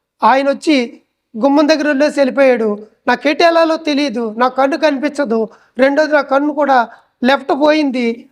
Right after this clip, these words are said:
రైట్ మసక. ఆ దాని మీద ఎక్కడికి వెళ్ళి కూర్చోవాలి, నేనేం చెయ్యాలి అనేది ఒక చాలా బాధపడి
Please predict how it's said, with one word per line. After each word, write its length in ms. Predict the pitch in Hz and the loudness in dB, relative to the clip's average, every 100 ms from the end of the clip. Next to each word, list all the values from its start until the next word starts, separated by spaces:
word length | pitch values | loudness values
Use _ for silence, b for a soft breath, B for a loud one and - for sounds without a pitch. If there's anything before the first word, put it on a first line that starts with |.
| _ | _
రైట్ 300 | 247 285 302 | 0 0 0
మసక. 500 | 294 269 269 262 208 - _ _ _ _ _ - | 0 -2 -2 -2 -2 -4 _ _ _ _ _ -2
ఆ 240 | 370 269 | 2 2
దాని 240 | 294 277 294 | 2 2 0
మీద 260 | 320 262 | -2 -2
ఎక్కడికి 520 | 294 269 247 320 330 349 | -2 0 0 -2 -2 -2
వెళ్ళి 140 | 311 | -2
కూర్చోవాలి, 880 | 330 339 339 330 302 302 302 226 190 _ _ _ _ _ | -2 -2 0 2 4 2 0 -2 -8 _ _ _ _ _
నేనేం 440 | 254 277 269 330 294 | 0 2 4 2 2
చెయ్యాలి 520 | 339 311 302 294 262 202 b b - | 2 4 4 0 -4 -8 b b -4
అనేది 380 | 262 311 285 294 | 0 0 0 -2
ఒక 160 | 277 | -4
చాలా 380 | 214 - 247 294 | -6 -6 -2 -2
బాధపడి 800 | 202 233 302 302 285 262 262 247 | -2 -4 -2 0 0 0 -4 -8